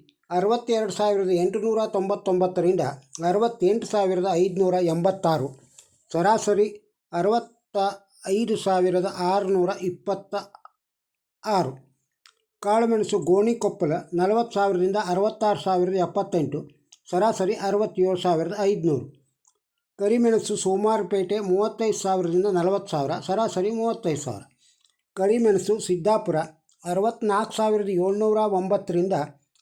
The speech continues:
ಅರವತ್ತಾರು ಸಾವಿರದ ನೂರು, ಸರಾಸರಿ ಅರವತ್ತೈದು ಸಾವಿರ. ಅಡಿಕೆ ಹಾಗೂ ಕಾಳುಮೆಣಸು ಇಂದಿನ ಮಾರ್ಕೆಟ್ ದರ ಕೇಳಿದ್ದೀರಿ. ನಿಮಗೆ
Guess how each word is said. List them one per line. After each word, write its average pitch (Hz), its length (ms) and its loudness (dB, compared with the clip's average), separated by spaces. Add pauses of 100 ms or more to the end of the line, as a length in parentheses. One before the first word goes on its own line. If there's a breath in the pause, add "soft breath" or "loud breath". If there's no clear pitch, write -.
(140)
ಅರವತ್ತಾರು 196 640 0
ಸಾವಿರದ 196 520 2
ನೂರು, 185 320 4 (480)
ಸರಾಸರಿ 208 560 0 (160)
ಅರವತ್ತೈದು 208 580 0
ಸಾವಿರ. 139 360 0 (640)
ಅಡಿಕೆ 202 440 0
ಹಾಗೂ 190 320 2 (160)
ಕಾಳುಮೆಣಸು 202 720 4 (180)
ಇಂದಿನ 208 400 0 (480)
ಮಾರ್ಕೆಟ್ 202 640 -2
ದರ 180 160 2 (240)
ಕೇಳಿದ್ದೀರಿ. 165 600 2 (460 soft breath)
ನಿಮಗೆ 208 360 6